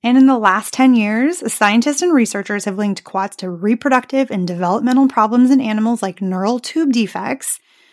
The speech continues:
and found that they can disrupt key cellular processes like inhibiting mitochondria function.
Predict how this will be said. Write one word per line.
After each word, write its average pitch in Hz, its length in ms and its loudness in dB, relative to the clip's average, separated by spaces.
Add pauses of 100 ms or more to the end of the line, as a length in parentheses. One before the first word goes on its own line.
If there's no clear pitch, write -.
(220)
and 370 340 0
found 185 460 2
that 220 80 -2
they 233 120 -2
can 233 160 2
disrupt 214 420 -2
key 294 240 -2
cellular 233 460 0
processes 190 600 -2
like 185 200 -4
inhibiting 220 760 0 (100)
mitochondria 202 720 0
function. 185 560 -8